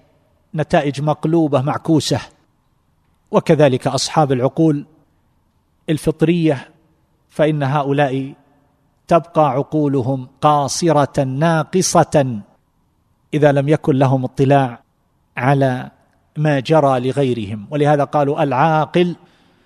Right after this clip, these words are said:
من وعظ بغيره، والشقي من وعظ بنفسه".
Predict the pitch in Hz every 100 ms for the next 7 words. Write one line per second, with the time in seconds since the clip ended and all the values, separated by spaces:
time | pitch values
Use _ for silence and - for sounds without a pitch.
0 | _ _ - 151 143 160 151 143 135 131
1 | 156 147 127 - _ _ _ _ _ _
2 | _ _ 147 - - 139 165 147 135 131
3 | 131 143 131 123 131 139 _ _ _ _
4 | _ - 147 120 - -